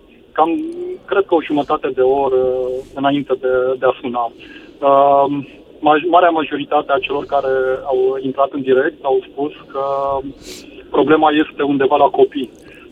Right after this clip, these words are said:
Uh, motivul pentru care eu am intrat în direct, uh,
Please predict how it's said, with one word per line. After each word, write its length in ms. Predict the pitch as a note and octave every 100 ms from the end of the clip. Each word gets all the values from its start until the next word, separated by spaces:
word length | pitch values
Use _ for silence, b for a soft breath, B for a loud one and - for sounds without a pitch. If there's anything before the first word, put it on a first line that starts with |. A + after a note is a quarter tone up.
| -
Uh, 340 | D3 C#3+ D3 D3+ D3+ D3
motivul 280 | D3 A3+ A3+
pentru 220 | G3 F#3
care 220 | F#3 F3 - E3+ D3+ G3+
eu 220 | F#3 E3 D#3
am 60 |
intrat 260 | D3 E3+ F3
în 100 | D#3
direct, 360 | C#3+ F3 -
uh, 80 | -